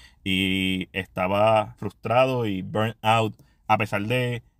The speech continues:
de que todas las metas que yo tenía para el canal se lograron el año pasado. Eh, este año lo que decidí es algo más pequeño, qué sé yo, si llego a los cinco mil seguidores bien, si no tan bien,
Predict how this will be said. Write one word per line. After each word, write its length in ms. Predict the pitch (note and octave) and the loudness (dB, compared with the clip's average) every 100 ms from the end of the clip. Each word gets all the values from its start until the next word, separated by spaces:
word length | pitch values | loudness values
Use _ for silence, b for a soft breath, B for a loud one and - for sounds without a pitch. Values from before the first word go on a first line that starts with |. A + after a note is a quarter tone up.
| - | -4
de 140 | A2+ | 0
que 120 | G#2+ | 0
todas 180 | G2+ A2 | 2 4
las 100 | C3+ | 4
metas 300 | B2 B2+ B2+ | 2 -2 -2
que 120 | - | -2
yo 100 | A2 | -4
tenía 240 | C#3+ A2+ A2+ | -2 -4 -2
para 140 | A2+ | -2
el 60 | G#2+ | -2
canal 240 | G#2+ G#2+ | -4 -4
se 200 | G#2+ A#2 | -4 -4
lograron 400 | G2+ F#2+ G2+ G#2+ | -2 -2 -2 -2
el 80 | G#2+ | -2
año 260 | G#2+ G#2+ G2+ | -2 -2 -4
pasado. 560 | G#2+ C#3+ C3 G2 G#2 - | -2 2 2 2 -6 -6
Eh, 420 | G2+ G2 F#2+ F#2+ - | -4 -2 -2 -4 -6
este 260 | G#2 - | -6 -2
año 300 | A#2 A#2+ B2 | -2 0 -2
lo 100 | A2+ | -2
que 80 | G#2+ | -2
decidí 560 | G#2 G2+ G#2 G2 A2 A#2+ | -4 -4 -6 -4 -4 -2
es 160 | A#2+ B2+ - - | -4 -4 -14 -8
algo 220 | G2+ A2 | -6 -2
más 160 | A2+ A2+ | -2 -2
pequeño, 480 | A#2+ C3 B2+ B2 | -4 -2 -2 -2
qué 80 | A#2+ | -4
sé 100 | A#2 | -4
yo, 200 | B2 B2 | -2 -2
si 100 | A#2+ | -2
llego 240 | G#2 G2+ G#2 | -4 -4 0
a 40 | |
los 320 | A2 A2+ A2+ - b b | 0 0 -2 -6 b b
cinco 400 | - A2+ A2 A2+ | -6 -6 -2 -2
mil 120 | G#2+ | -2
seguidores 480 | - A2 A2 A2 A2 | -4 -4 -2 -2 0
bien, 280 | A#2+ A#2+ A#2 | 0 0 -2
si 160 | F#2+ | -6
no 100 | F#2+ | -6
tan 220 | G2 G#2 G#2 | -2 -2 -2
bien, 380 | A#2 A2+ A2+ | -2 -2 -4